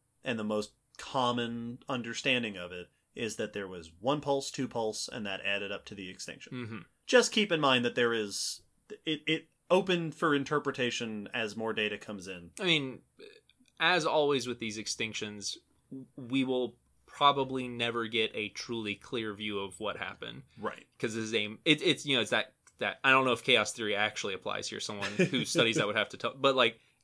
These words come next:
Speaker 2: it's that concept of chaos theory is this is a global event, and global systems are so insanely complex that you can't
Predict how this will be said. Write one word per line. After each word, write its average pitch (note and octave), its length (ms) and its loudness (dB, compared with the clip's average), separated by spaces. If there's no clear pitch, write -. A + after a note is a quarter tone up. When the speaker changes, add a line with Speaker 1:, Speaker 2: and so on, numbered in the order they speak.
Speaker 2:
it's C3+ 160 0
that B2+ 220 4
concept B2+ 420 -2
of G#2+ 120 -2
chaos A#2 360 -2
theory G2+ 260 -4
is G2 140 -6
this B2+ 180 -2
is A#2 100 -4
a G#2 240 0
global B2+ 720 0
event, G2 520 -6
and A#2 260 -2
global B2+ 440 4
systems A2 680 -4
are G#2 220 0
so A2+ 420 0
insanely G#2+ 920 -4
complex G#2 840 -2
that C3 160 2
you C3+ 120 0
can't D3 360 0